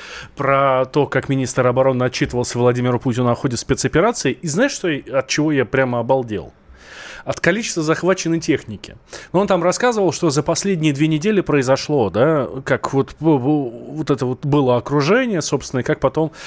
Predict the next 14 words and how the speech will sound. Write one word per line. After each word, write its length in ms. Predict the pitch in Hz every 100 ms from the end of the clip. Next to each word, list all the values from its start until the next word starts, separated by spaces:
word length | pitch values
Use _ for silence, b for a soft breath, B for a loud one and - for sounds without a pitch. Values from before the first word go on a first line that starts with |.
| 165 113
эм, 460 | 127 123 113 117
взяли 260 | 110 135 131
в 60 | -
кольцо 360 | 131 - 208
и, 180 | 156 156
значит, 400 | 123 117 107 117
завершили 500 | 110 117 117 - 143
всю 220 | - -
вот 100 | 117
эту 160 | 117 113
вот 120 | 110
спецоперацию. 720 | - 117 - 117 110 95 - - B B 131
Ну, 140 | 170
э, 240 | - 127